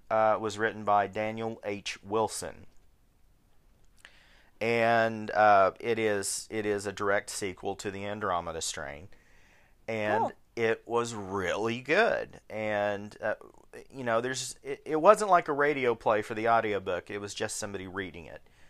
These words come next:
Speaker 1: There's no special effects. Uh, there's no sound effects. Um,
Speaker 2: No
Speaker 1: and
Speaker 2: music bed.
Speaker 1: No music. And, uh, while the narrator, um, does voices, kind of,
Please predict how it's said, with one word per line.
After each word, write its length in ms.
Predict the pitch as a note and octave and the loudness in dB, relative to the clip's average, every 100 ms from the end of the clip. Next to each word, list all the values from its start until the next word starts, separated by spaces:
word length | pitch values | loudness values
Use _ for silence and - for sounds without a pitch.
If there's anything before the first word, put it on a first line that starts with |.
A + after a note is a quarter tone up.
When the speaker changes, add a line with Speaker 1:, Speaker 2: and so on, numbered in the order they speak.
| - | -20
Speaker 1:
There's 180 | - F2 | -16 -8
no 340 | F#2 F2 E2+ - - - - | -4 -2 -4 -8 -18 -20 -14
special 420 | - G#2 F#2+ G2 | -2 0 0 -2
effects. 560 | F#2 C3+ B2 A#2+ - - _ _ _ _ - | 2 6 6 4 -4 -16 _ _ _ _ -6
Uh, 440 | F#2 F2 E2+ D#2+ E2 | -4 -2 -2 -4 -8
there's 200 | F2 F#2 | -10 -10
no 100 | E2+ | -6
sound 320 | - C#3 C#3 | 2 2 2
effects. 560 | - A#2 A#2 A2+ - - _ _ _ _ - | 2 4 4 2 -8 -18 _ _ _ _ -8
Um, 480 | F#2 F2 E2+ E2+ - | -6 -4 -8 -12 -18
Speaker 2:
No 140 | G3+ G3+ | -8 -4
Speaker 1:
and 140 | - | -2
Speaker 2:
music 280 | G3 G3 F#3+ | -4 -8 -10
bed. 360 | F#3 F#3 F#3+ G3 | -8 -8 -8 -6
Speaker 1:
No 140 | - | -4
music. 680 | A2+ A2+ C3 B2+ D3 C#3 - _ _ _ - | -2 -2 -2 0 0 -2 -16 _ _ _ -12
And, 680 | A2 G#2+ G#2 G2+ F#2+ G2 F#2 - | -6 -2 0 0 -2 -6 -12 -4
uh, 220 | G#2+ G2+ | -2 -2
while 680 | G#2+ G#2+ G#2+ G#2+ G2+ G2 G#2 | 0 4 6 6 4 -2 -8
the 320 | G#2 G2 F#2+ | -8 -8 -12
narrator, 720 | G2+ A2+ A#2+ A#2 A2 G#2+ G2+ - _ _ _ _ - | -4 0 4 4 2 2 0 -4 _ _ _ _ -4
um, 560 | F#2+ F2+ F2 F2 - - _ _ G1+ _ _ _ - - - - B2+ - | 0 0 0 -4 -12 -20 _ _ _ _ _ _ -20 -20 -20 -20 -14 0
does 300 | B2+ A#2 G2+ | 2 2 -2
voices, 800 | F#2+ G#2 A#2 - B2 A#2 - - | -4 -2 -2 -2 -4 -4 -8 -12
kind 480 | - - A#2 B2 D3 | -10 -4 -4 -4 -2
of, 400 | F3+ G3+ - | 0 -2 -8